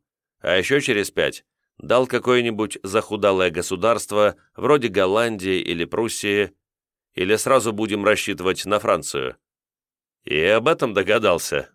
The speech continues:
Молодец. Спасибо за комплимент, Фёдор Иванович. У меня были хорошие учителя,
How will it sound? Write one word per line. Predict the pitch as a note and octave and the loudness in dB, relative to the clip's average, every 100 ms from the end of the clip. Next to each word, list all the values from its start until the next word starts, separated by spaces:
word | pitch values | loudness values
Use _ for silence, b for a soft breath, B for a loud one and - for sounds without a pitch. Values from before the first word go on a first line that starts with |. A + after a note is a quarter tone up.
| - | -12
Молодец. | D2 F2+ A#2+ G#2 G#2 G2 - _ _ _ _ _ _ | -2 0 2 2 0 0 -4 _ _ _ _ _ _
Спасибо | - - F2+ D3+ C#3+ | -8 -2 -2 0 0
за | B2+ | -2
комплимент, | C3 C3+ C3+ D3 C#3 F#2+ | -2 -2 0 2 2 0
Фёдор | A2 F#2+ F2 | -2 0 2
Иванович. | D#2 D2+ C#2+ C2+ - _ _ _ - | 0 -2 -4 -8 -12 _ _ _ -10
У | C3+ | -4
меня | C#3+ D#3 D3 | 0 2 2
были | C3+ A#2+ | 2 2
хорошие | - A#2+ A#2+ - G2+ | 2 2 2 2 0
учителя, | F#2 F2+ E2 F#2 G#2+ G2+ | 0 -4 -2 2 2 0